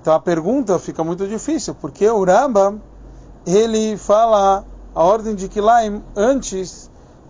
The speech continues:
da, das leis de peiá dos cantos dos, dos campos. O Rebbe nos explica que existe uma ordem na próprio, no próprio dia a dia, e por isso a gente encontra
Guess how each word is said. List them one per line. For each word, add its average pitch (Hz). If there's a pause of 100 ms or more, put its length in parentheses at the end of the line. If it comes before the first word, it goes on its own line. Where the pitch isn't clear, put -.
da, 175
das 175
leis 190 (180)
de 151
peiá 196
dos 160
cantos 180
dos, 165 (380)
dos 165
campos. 233 (1300)
O 165
Rebbe 247
nos 196
explica 180
que 170
existe 180
uma 170
ordem 175 (300)
na 165
próprio, 202
no 190
próprio 196
dia 190
a 190
dia, 180 (440)
e 147
por 175
isso 220
a 214
gente 180
encontra 170